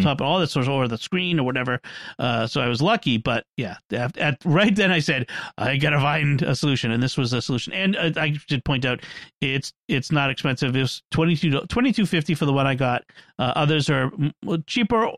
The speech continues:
and more expensive depending on the features involved. So,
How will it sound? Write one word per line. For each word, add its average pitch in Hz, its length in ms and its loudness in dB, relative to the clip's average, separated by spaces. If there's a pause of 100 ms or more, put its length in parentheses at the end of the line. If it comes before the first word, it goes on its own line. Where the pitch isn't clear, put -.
and 180 220 4
more 170 140 4
expensive 156 520 0
depending 143 460 2
on 127 320 2 (260)
the - 100 0
features 123 440 -4
involved. 113 440 -2
So, 101 260 -6